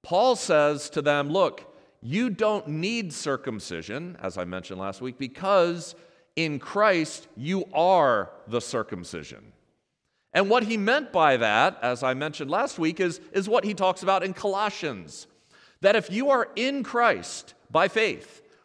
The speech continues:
then you have received what Christ won for you on the cross. He calls it the circumcision of Christ, where Christ on the cross was cut off, where he was,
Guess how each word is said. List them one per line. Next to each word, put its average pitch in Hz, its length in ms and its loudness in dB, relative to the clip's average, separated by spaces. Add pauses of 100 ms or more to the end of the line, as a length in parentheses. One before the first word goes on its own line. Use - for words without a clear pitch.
(460)
then 190 260 2
you 233 200 0
have 220 200 0
received 175 1080 0 (640)
what 190 340 4
Christ 240 560 0
won 208 400 0
for 202 180 0
you 202 220 -2
on 196 120 0
the 190 80 -4
cross. 175 680 -2 (400)
He 180 140 -2
calls 165 340 2
it - 300 -4
the 143 80 -2
circumcision 170 800 -4
of 165 180 4
Christ, 185 480 0
where 151 240 4
Christ - 640 0
on 175 140 0
the 170 40 -2
cross 208 380 0
was 151 220 0 (180)
cut 311 240 4
off, 220 400 4 (140)
where 170 180 6
he 202 160 0
was, 190 400 2